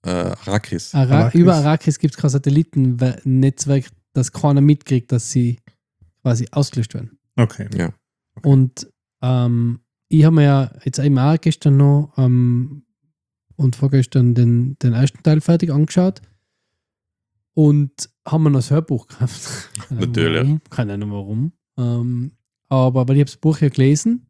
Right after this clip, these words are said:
Speaker 2: und es hat mir da schon taugt und ich hab den Film jetzt angeschaut und im Kino war ja so ein bisschen so, äh, im Kino war ein bisschen langatmig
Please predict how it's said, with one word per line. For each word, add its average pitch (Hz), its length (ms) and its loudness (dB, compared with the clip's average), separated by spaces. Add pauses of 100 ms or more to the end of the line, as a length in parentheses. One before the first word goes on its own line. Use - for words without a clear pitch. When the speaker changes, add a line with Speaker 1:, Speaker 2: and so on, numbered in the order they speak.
Speaker 2:
und 131 200 -2
es - 80 -4
hat 139 100 -4
mir 135 60 0
da 131 100 2
schon 135 160 -6
taugt 139 300 -2
und 143 140 0
ich 143 60 4
hab 131 60 0
den 131 120 2
Film 180 320 2
jetzt 156 120 0
angeschaut 165 280 2
und 147 140 0 (360)
im 143 140 2
Kino 190 400 4
war 160 140 4
ja 160 100 4
so 160 120 2
ein 143 60 0
bisschen 143 200 0
so, 131 240 2 (1300)
äh, 214 360 -8 (600)
im 147 80 -2
Kino 170 280 2
war 139 120 2
ein 127 60 -2
bisschen 127 580 0
langatmig 175 920 -2